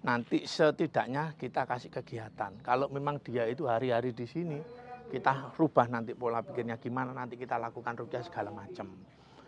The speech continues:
Ya, Mbak, ya. Lah, nanti syukur-syukur kalau sudah dipulangkan, ya mungkin agak digembok dulu rumahnya. Yang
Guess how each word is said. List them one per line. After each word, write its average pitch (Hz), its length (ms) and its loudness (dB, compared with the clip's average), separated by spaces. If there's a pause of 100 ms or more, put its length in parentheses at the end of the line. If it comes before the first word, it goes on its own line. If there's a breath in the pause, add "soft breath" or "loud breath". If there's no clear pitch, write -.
(120)
Ya, 123 80 0
Mbak, 117 240 6
ya. 110 400 -2
Lah, 123 100 4
nanti 123 540 4 (680 loud breath)
syukur-syukur 156 640 2
kalau 165 200 10
sudah 156 120 4
dipulangkan, 151 480 4
ya 151 80 2
mungkin 139 240 2
agak 131 240 0
digembok 120 320 0
dulu 131 480 4
rumahnya. 120 480 0
Yang 127 140 0